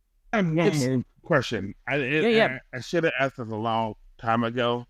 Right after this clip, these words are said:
Speaker 2: No,
Speaker 1: but
Speaker 2: let's go.
Speaker 1: is Big Bear dead?
Speaker 2: I'm pretty sure he's dead, right?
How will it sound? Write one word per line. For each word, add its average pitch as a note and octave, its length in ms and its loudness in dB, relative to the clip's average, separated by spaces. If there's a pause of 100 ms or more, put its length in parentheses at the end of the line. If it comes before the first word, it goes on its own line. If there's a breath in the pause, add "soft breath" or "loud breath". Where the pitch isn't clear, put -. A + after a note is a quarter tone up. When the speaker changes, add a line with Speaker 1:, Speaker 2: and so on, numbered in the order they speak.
Speaker 2:
No, C#4 280 2
Speaker 1:
but - 120 2
Speaker 2:
let's E3 160 -2
go. D#3 300 -2 (840)
Speaker 1:
is E3+ 140 2
Big A3 340 0
Bear G3+ 160 4
dead? C3+ 340 -2 (880)
Speaker 2:
I'm G#3+ 140 2
pretty D#3+ 260 4
sure A#2+ 180 -2
he's G2 220 -6
dead, - 280 -12
right? D#3 300 2